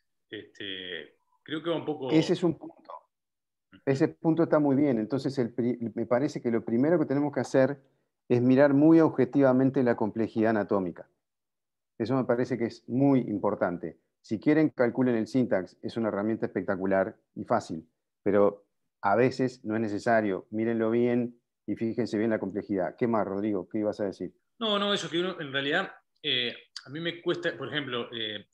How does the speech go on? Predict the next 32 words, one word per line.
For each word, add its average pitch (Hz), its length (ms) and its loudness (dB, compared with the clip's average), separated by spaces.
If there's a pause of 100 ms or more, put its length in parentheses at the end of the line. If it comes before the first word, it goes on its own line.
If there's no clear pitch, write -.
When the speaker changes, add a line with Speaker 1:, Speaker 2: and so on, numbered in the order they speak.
Speaker 1:
el, 117 180 -20
los 120 120 -16
resultados 113 440 -10
que 139 60 -10
muestra 127 680 -4
Javier, 127 400 -4 (160)
digo, 101 240 -14
y 98 100 -20
lo-, 95 100 -20
a 101 260 -14
él, 113 160 -6 (200)
Paola 107 240 -10
lo, 101 200 -10
lo - 140 -20
repite, 117 540 -12 (440)
eh, 117 300 -8
en 113 80 -16
cuanto 135 340 -6
a 131 40 -2
la 127 100 -2
mortalidad, 123 720 -4
eh, 107 640 -8 (120)
intrahospitalaria, 135 1040 -4
me 117 140 -10
cuesta 151 240 -6
creer 131 420 -6
que 120 140 -8
no 123 100 -10
haya - 180 -10
diferencias. 120 540 -8
Por 101 160 -20
ejemplo, 98 300 -14